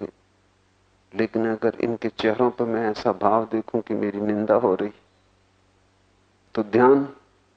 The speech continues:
तो चला ही जाता है।" तो उस दिग्दर्शक ने कहा, "अरे पागल, घर वालों पर कोई ध्यान देता है?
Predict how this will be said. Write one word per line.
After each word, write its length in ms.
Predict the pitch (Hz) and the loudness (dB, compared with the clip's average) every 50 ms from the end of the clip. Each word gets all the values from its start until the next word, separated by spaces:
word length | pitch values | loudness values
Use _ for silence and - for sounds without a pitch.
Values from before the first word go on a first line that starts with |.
| _ _ _ _ - | _ _ _ _ -12
तो 60 | 123 | -10
चला 300 | - - - 127 127 131 | -6 0 0 2 2 4
ही 140 | 131 147 151 | 2 2 2
जाता 320 | 147 156 147 143 - 165 | 2 2 0 0 0 -2
है।" 100 | 160 - _ _ _ _ _ _ _ _ _ _ _ _ _ _ _ _ _ _ _ _ _ _ _ | -4 -4 _ _ _ _ _ _ _ _ _ _ _ _ _ _ _ _ _ _ _ _ _ _ _
तो 120 | - 92 110 | -8 -8 -8
उस 220 | 104 - - - | -8 -10 -12 -8
दिग्दर्शक 640 | - 110 - - - - 107 104 - - - - - | -8 -8 -6 -6 -2 -2 -2 -2 -2 -4 -6 -4 -2
ने 160 | 117 120 117 | -2 -2 -2
कहा, 180 | - - 113 107 | 0 0 0 2
"अरे 160 | 110 117 113 | 2 0 -2
पागल, 460 | 110 - 107 101 98 101 107 107 - - _ _ _ _ _ _ _ _ _ _ _ _ _ _ _ _ _ _ _ _ _ _ _ _ _ _ - 107 | -2 0 0 0 2 2 0 -4 -4 -4 _ _ _ _ _ _ _ _ _ _ _ _ _ _ _ _ _ _ _ _ _ _ _ _ _ _ -12 -10
घर 300 | 98 - - 95 104 101 | -8 -6 -4 -2 0 2
वालों 360 | 95 98 98 101 113 113 110 | 4 4 2 4 2 -2 -4
पर 160 | 107 - 113 | -4 -6 -6
कोई 180 | - - 104 101 | -4 -4 -6 -6
ध्यान 400 | 95 90 90 92 95 104 113 117 | -6 -6 -4 -4 -2 -2 -2 0
देता 280 | 127 135 127 - - | 2 2 0 0 -4
है? 180 | - - - | -10 -10 -12